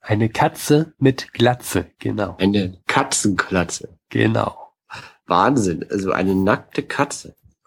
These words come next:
Speaker 2: Ist ja,
Speaker 1: Unvorstellbar
Speaker 2: kann ich gar nicht
Speaker 1: hässlich.
Speaker 2: Wenn wir uns das nächste Mal sehen, br-, besorg mal ein Bild von der Katze. Oder du, du musst mir die Katze mal zeigen, weil ich würd sehr gern mal eine nackte Katze sehen.
Speaker 1: Ja, falls die bis dahin noch lebt, weil das, das, also dieses Tier sieht echt krank aus.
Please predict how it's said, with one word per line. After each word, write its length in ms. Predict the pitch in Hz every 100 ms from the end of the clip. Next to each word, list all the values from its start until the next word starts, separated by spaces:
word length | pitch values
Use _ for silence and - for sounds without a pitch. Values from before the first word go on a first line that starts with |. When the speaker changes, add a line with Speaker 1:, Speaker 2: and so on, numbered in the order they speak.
| -
Speaker 2:
Ist 80 | 151 175
ja, 200 | 190 180
Speaker 1:
Unvorstellbar 1080 | - - - 147 151 - - 143 147 127 139
Speaker 2:
kann 120 | 131
ich 60 | 123
gar 80 | - -
nicht 160 | 120 -
Speaker 1:
hässlich. 680 | 139 147 - 110 92 - - _ _
Speaker 2:
Wenn 200 | - 120
wir 80 | 139
uns 100 | 135
das 120 | 117
nächste 340 | 113 127 - 120
Mal 200 | 113 107
sehen, 380 | 107 123 120 -
br-, 180 | 101
besorg 400 | 92 104 107 110
mal 120 | 107 92
ein 100 | 95
Bild 180 | 101 113
von 200 | 95 92
der 80 | 87
Katze. 440 | - - - -
Oder 240 | 160 156 131
du, 120 | 123
du 100 | 117
musst 220 | 123 127
mir 80 | 127
die 100 | 107
Katze 300 | - - -
mal 180 | 104 95
zeigen, 360 | - 95 104 104
weil 120 | 95
ich 120 | 92
würd 120 | 110
sehr 180 | - 117
gern 200 | 107 117
mal 180 | 123 110
eine 160 | 92 104
nackte 320 | 110 - 101
Katze 380 | - 113 - 85
sehen. 60 | 95
Speaker 1:
Ja, 140 | 98
falls 260 | - 113 -
die 80 | 113
bis 180 | 113
dahin 240 | - 110 113
noch 160 | 107 107
lebt, 280 | 135 131 101
weil 100 | 95
das, 260 | - - - -
das, 340 | 107 95 -
also 160 | - 95
dieses 320 | 87 101 104
Tier 220 | - 131
sieht 160 | 120 113
echt 200 | 107 -
krank 280 | - 127 101
aus. 260 | 87 -